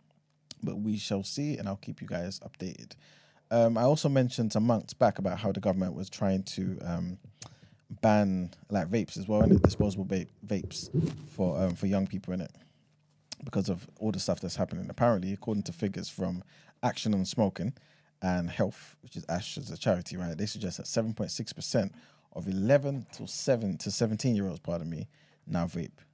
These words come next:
Seven point six percent. Um, yeah, now vape regularly, I should say, or occasionally, um, which was up from four point one percent in two thousand twenty. So that's just going up, innit? And like I said, long story short, the ban is expected to be intr-,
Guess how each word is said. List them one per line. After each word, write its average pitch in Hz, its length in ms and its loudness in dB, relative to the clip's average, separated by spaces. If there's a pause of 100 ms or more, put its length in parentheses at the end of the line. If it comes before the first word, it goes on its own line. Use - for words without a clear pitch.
Seven 135 420 0
point 120 180 -4
six 113 160 -8
percent. 104 320 -4 (1500)
Um, 95 440 4 (180)
yeah, 110 160 4
now 104 180 4
vape 98 240 0
regularly, 95 400 0
I 80 60 -6
should - 160 -10
say, 92 260 -4
or - 120 -4
occasionally, 90 580 -2 (240)
um, 90 160 -4
which 95 160 -4
was 92 140 -6
up - 180 -4
from 87 140 -4
four 98 180 -4
point 87 160 -2
one 90 140 -4
percent 92 280 -6
in - 80 -12
two - 120 -8
thousand 85 300 -6
twenty. 80 260 -8
So - 120 -12
that's 92 160 -4
just - 160 -10
going 90 200 -6
up, 80 140 -10
innit? 87 220 -8
And 92 120 -2
like 101 180 0
I 95 40 -2
said, - 160 -4
long 95 160 -4
story - 180 -8
short, 104 260 -4
the 90 60 -6
ban 92 180 0
is 90 80 -6
expected - 460 -8
to - 60 -18
be - 100 -12
intr-, - 280 -10